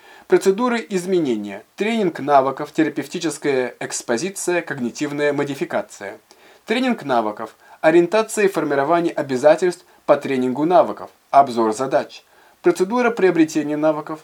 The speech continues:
Процедура закрепления навыков. Процедура генерализации навыков. Экспозиционные процедуры. Ориентирование и обязательства относительно терапевтической экспозиции. Обзор задач. Обеспечение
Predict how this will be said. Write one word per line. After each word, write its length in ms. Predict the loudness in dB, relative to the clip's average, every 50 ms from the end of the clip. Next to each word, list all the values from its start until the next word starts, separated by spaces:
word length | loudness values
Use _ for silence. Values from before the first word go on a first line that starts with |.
| _ _ _ _ _
Процедура 480 | -8 -6 -4 -2 2 4 4 4 4
закрепления 640 | 2 0 -4 -4 -6 -6 -6 -6 -6 -2 -2 -2 -2
навыков. 480 | 0 -2 -2 -2 -4 -8 -8 -12 -12 _ _ _ _ _ _
Процедура 500 | -8 -6 -6 -4 0 4 4 4 4 2 -2
генерализации 960 | -2 0 2 4 6 4 6 6 4 4 4 6 6 4 4 2 -6 -6 -6
навыков. 420 | -4 -4 -6 -6 -8 -10 -16 -20 -20 _ _ _ _ _ _ _ _ _ _ _ _ _ _ _ _ -20 _ _ _ _ _ _ _ _ -6 -4
Экспозиционные 1000 | -2 -2 -2 0 0 2 2 2 0 -2 2 4 6 6 6 4 4 2 2 2
процедуры. 680 | 2 0 -2 0 0 -2 -2 -2 -8 -8 -10 -12 -16 -20 _ _ -20 _ _ -20 -4
Ориентирование 840 | _ 4 4 4 4 2 0 -4 -4 -2 0 4 4 4 4 4 2
и 100 | 2 0
обязательства 720 | 0 0 2 4 4 4 4 2 -4 -6 0 2 2 2
относительно 580 | 2 2 -4 -4 -4 -4 -4 -2 -2 -2 -2 -2
терапевтической 880 | 0 0 0 0 2 0 -2 -4 -4 -8 -6 -6 -6 -6 0 0 0
экспозиции. 720 | 0 -2 -4 -4 -4 -4 -2 -4 -8 -10 -12 -12 -12 -12 -10 -2
Обзор 580 | 0 0 0 0 0 -2 0 2 2 2 0 2
задач. 560 | 0 0 2 4 2 2 2 0 -10 -20 _ _ _ _ _ -20 -20 -18 -8
Обеспечение 840 | -8 -2 -2 -2 -2 -2 -4 -6 -6 -4 -4 -2 2 4 4 4